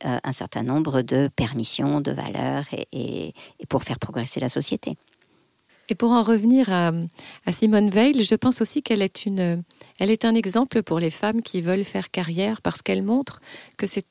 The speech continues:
Speaker 2: tout à fait jouable d'avoir une, une grande carrière comme la sienne, tout en étant une maman présente. C-, comment faire pour rester présente ? Enfin, comment vous faites ?
Speaker 1: C'est une des questions de disponibilité intérieure, en fait,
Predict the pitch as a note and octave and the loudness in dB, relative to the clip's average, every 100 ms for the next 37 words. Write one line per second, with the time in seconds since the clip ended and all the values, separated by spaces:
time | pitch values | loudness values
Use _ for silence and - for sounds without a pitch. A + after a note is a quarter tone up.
0 | _ - C4+ A#3 A3 G3+ F3 F3 G3 A#3 | _ -6 0 2 2 2 2 2 2 0
1 | F#3 D#3+ - - - - _ F3 F3+ F#3+ | -2 -4 -6 -20 -20 -20 _ -2 2 4
2 | F#3+ F#3+ F3+ D#3+ D#3 - D3 C#3+ D3 F#3+ | 4 4 2 -2 -6 -8 -8 -6 0 2
3 | G3+ F3 F3+ E3 F3 F3 E3 D3+ D3+ _ | 2 2 2 4 4 4 2 -2 -8 _
4 | _ _ _ _ - F3 F3 - G3 C#4 | _ _ _ _ 4 6 4 2 2 4
5 | G3 - - - - - A#3 A3+ G3+ F3+ | 2 -2 -10 -16 -4 0 4 6 6 2
6 | - G3+ A#3 B3+ - F#3 F3+ F#3 F3+ F#3+ | 2 0 0 -2 -6 -4 0 0 2 2
7 | A#3 - - F3 D#3 E3 - - - - | 0 -2 0 0 -2 -4 -8 -14 -16 -20
8 | - - - - D4+ C4+ F#3 F#3+ - F3+ | -18 -8 -8 0 2 2 2 -2 -2 -2
9 | E3 D#3+ F3+ - - F3+ F3 G3 - - | -2 -2 -4 -4 -6 -4 -4 -8 -10 -20
10 | _ _ _ _ _ - G#3+ D4+ D#4+ C#4+ | _ _ _ _ _ 0 6 6 8 8
11 | C#4 - G#3 - - _ - - G3 - | 6 8 6 4 -12 _ -4 0 2 2
12 | F#3 F3+ - F#3 B3 G#3 - E3 D3+ D3 | 2 2 0 0 0 -2 -2 0 0 2
13 | D#3 D3 D3 C#3 E3+ F3+ C3+ C#3 D#3+ - | 0 0 0 2 2 2 0 2 0 -2